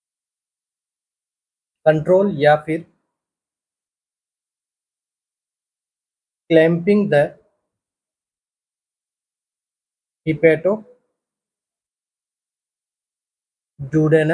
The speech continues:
ligament bleeding। ठीक है, hepatoduodenal ligament से bleeding हो रही है, तो उसको क्या कर दो, ये, ये क्या कर रहा है, clamp कर रहा है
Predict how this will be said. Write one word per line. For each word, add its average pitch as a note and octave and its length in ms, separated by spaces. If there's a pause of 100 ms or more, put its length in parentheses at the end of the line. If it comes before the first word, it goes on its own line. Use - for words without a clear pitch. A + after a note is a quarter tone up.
(320)
ligament C#3 500 (1400)
bleeding। C3 400 (3500)
ठीक F3 100
है, G#3+ 60
hepatoduodenal F#3 760
ligament F#3 340
से G3 200
bleeding D#3+ 380
हो F3 100
रही F3 120
है, F3 60
तो F3 100
उसको E3+ 180
क्या F3 140
कर E3+ 80
दो, F3+ 180
ये, E3 200
ये D#3+ 100
क्या E3 160
कर E3 100
रहा F#3 80
है, F3+ 60
clamp D#3 320
कर E3 120
रहा F3 120
है - 220